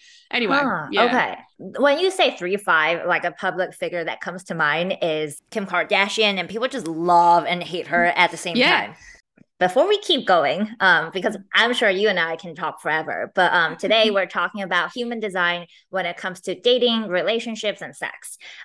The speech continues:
Speaker 2: Um, this is kind of, like, selfishly for me too, because I'm curious. Um, I get asked by, like, clients and, you know, friends about, "Oh, who should I date? What kind of energy type? What kind of profile?"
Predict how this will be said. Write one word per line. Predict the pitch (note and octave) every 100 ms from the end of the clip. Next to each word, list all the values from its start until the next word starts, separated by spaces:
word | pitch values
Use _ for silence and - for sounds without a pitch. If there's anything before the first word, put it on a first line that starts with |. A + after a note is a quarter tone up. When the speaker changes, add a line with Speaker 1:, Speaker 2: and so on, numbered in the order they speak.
| -
Speaker 2:
Um, | F3 D#3 D3+ -
this | A#3+
is | G4 F4+ - - _ _ _ -
kind | D#4 D4+
of, | C4+
like, | F#3+ D3+
selfishly | - F3+ D#3+ E3+ E3+ E3 - F3+ E3 F3
for | E3+ D3+
me | D#3+ D#3 -
too, | - D#3+ G#3 G#3
because | F3+ D3
I'm | D#3+ F3 G3+
curious. | G#3+ G3+ G3 G3+ G3+ - - -
Um, | F3 D3+
I | E3+
get | F3 - F3 -
asked | F#3+ E3+ F3 - - _
by, | E3 D3 D3
like, | D3 C#3+ -
clients | C4+ B3+ A#3 A3+ F#3
and, | D3+ D3 C#3+ B2+ -
you | E3
know, | D3+ -
friends | - G#3+ F#3+ G3 F#3
about, | E3+ E3 D3 D3 - G3
"Oh, | F3+ D3 C3
who | G#3+ A#3
should | A#3 G#3
I | F#3+
date? | F#3+ D#3 C#3+
What | F#3 F#3
kind | G3 F3+
of |
energy | A3+ A#3 A#3+ A#3+
type? | A#3 G3+ - - _
What | F3
kind | G3 D#3+
of | -
profile?" | G#3 G#3+ A3 G#3+ G#3